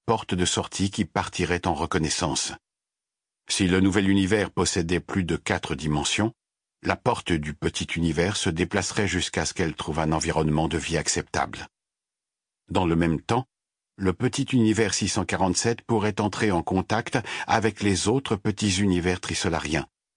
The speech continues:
et même, pourquoi pas, les réfugiés de l'humanité galactique. Dans les petits univers, tous les migrants en provenance du vieil univers étaient considérés comme un groupe ethnique en soi, et ils pourraient travailler ensemble à bâtir un monde commun.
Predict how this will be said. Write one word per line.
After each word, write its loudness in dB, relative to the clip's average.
et 4
même, 2
pourquoi -2
pas, 0
les 4
réfugiés 2
de 0
l'humanité 2
galactique. -4
Dans 2
les 2
petits 0
univers, 0
tous 2
les 4
migrants 2
en 2
provenance 0
du -4
vieil 0
univers 2
étaient 0
considérés 2
comme 2
un 2
groupe 0
ethnique 2
en 2
soi, -2
et 2
ils 0
pourraient 2
travailler 0
ensemble 0
à 0
bâtir -2
un 0
monde 0
commun. -2